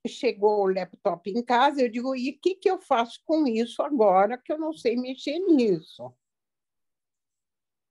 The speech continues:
Aí eu me lembrei de um menino que fazia entregas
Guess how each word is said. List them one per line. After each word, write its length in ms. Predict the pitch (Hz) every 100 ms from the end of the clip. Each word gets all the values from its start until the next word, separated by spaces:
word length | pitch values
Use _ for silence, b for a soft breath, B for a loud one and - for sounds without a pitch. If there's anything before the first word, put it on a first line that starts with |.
| _ -
Aí 380 | 285 269 285 320
eu 140 | 359
me 140 | 370 359
lembrei 560 | 311 254 226 240 277
de 140 | 262 339
um 120 | 349
menino 960 | 339 294 269 247 247 247 277 311 440 - _ _ _ _ _ _
que 140 | - 339
fazia 580 | 349 320 277 330 370
entregas 880 | 349 - 311 294 311 320 247 240 214